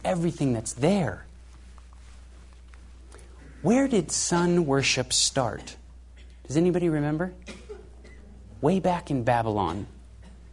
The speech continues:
Remember the story of how Nimrod, when he died, he believed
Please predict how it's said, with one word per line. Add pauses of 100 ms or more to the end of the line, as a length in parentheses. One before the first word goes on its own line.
(340)
Remember
the
story (240)
of
how
Nimrod, (160)
when
he
died, (720)
he
believed